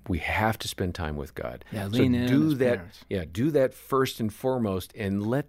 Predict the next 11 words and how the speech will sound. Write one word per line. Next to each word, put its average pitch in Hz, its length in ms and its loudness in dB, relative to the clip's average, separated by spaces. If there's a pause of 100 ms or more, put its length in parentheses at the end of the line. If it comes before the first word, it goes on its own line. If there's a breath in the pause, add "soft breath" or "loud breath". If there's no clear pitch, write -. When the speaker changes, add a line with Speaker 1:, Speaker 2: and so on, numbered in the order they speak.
Speaker 1:
your 123 160 -6
kids - 640 -6
see - 300 -4
that. 78 220 -2
Let 107 140 -4
it - 80 -10
be 110 220 0
Speaker 2:
Mm. - 40 -16 (380 loud breath)
Speaker 1:
a 101 80 0
demonstration 120 600 0
of 98 180 -4